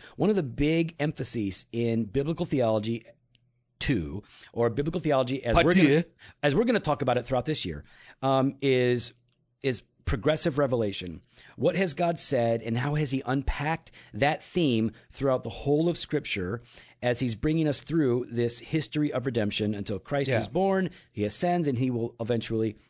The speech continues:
Speaker 1: come again.
Speaker 2: So, I mean, are you talking about, like, it almost sounds like it's almost like a hybrid, right? Like it's a hybrid of biblical theology and systematic theology, where systematic looks at kind of the topics and subjects,
Speaker 1: Right.
Speaker 2: and you're kind of meshing that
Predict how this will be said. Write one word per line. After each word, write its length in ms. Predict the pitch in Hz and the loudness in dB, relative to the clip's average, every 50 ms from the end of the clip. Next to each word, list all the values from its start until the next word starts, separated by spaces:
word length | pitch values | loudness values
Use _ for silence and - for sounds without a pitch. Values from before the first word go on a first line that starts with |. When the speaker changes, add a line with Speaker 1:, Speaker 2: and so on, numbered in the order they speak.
| _ _ _ _ - | _ _ _ _ -6
Speaker 1:
come 160 | - 107 101 | -4 -2 -2
again. 340 | 98 92 87 67 53 - - _ _ _ _ _ - - - | -2 -4 -6 -8 -10 -16 -20 _ _ _ _ _ -20 -8 0
Speaker 2:
So, 200 | - 196 190 190 | 2 4 4 4
I 60 | 196 | 4
mean, 180 | 196 190 190 | 4 2 4
are 100 | 175 185 185 | 4 4 4
you 60 | 185 | 4
talking 240 | - 202 220 208 214 | 2 0 -4 -4 -4
about, 80 | 202 | -6
like, 140 | 170 156 - - - - - _ | -8 -8 -12 -18 -20 -20 -14 _
it 80 | 160 185 | 2 2
almost 220 | 214 240 240 - | 4 4 6 6
sounds 180 | - 202 196 170 | 6 6 4 2
like 80 | 180 156 | 0 -2
it's 100 | 156 - | -2 -4
almost 180 | 175 175 170 - | -4 -2 -2 -4
like 80 | 170 - | -4 -4
a 40 | 110 | -6
hybrid, 520 | - - - 156 147 120 - - - - _ _ _ _ _ _ _ _ | -6 -2 -2 -2 -2 -2 -6 -12 -14 -16 _ _ _ _ _ _ _ _
right? 140 | 135 147 147 | -6 -4 -4
Like 120 | 139 127 | -4 -4
it's 100 | 131 - | -4 -6
a 40 | 110 | -6
hybrid 520 | - - 160 175 170 165 170 156 143 135 | -2 0 0 0 2 4 2 2 2 0
of 220 | 131 139 131 120 117 | 0 -2 -2 0 0
biblical 260 | 170 165 175 170 165 | 0 0 0 -4 -4
theology 440 | - 147 143 135 139 131 117 127 127 | 0 0 2 2 2 0 -2 -4 -2
and 80 | 113 | -2
systematic 480 | - 160 147 - 143 139 143 147 139 120 | 0 0 0 -2 -2 -2 -2 -2 -4 -6
theology, 360 | - 127 113 107 107 101 120 | -4 -4 -2 -2 -2 -4 -4
where 140 | 117 120 117 | -6 -4 -2
systematic 520 | - 170 160 - 165 147 143 143 139 123 131 | -2 -2 -2 -2 -2 -2 -2 -2 -2 -4 -4
looks 220 | 139 135 - - | -4 -4 -2 0
at 220 | 143 127 127 - - - - - - _ - | 0 0 -2 -2 -8 -18 -20 -20 -20 _ -6
kind 160 | - 151 135 | -4 -4 -2
of 40 | 120 | -2
the 60 | 117 | -4
topics 640 | - - - 151 147 - - 151 139 131 - - - | -4 -2 0 0 0 0 0 -2 -2 -2 -2 -4 -4
and 360 | - 135 131 123 123 120 - | -4 -6 -6 -6 -6 -2 0
subjects, 680 | - - - 180 180 156 113 113 98 92 95 - - - - _ | 0 2 4 2 2 0 -2 -4 -4 -4 -4 -6 -8 -8 -8 _
Speaker 1:
Right. 140 | 120 120 110 | -2 -2 0
Speaker 2:
and 60 | - 147 | 0 -2
you're 60 | 139 | -2
kind 180 | - 165 147 135 | -2 -2 -2 -2
of 60 | 131 | -2
meshing 520 | 131 139 160 175 190 - - 185 147 131 | -2 0 2 2 2 2 0 -2 -2 -2
that 380 | 117 110 104 98 101 120 - | 0 0 0 0 0 -2 -6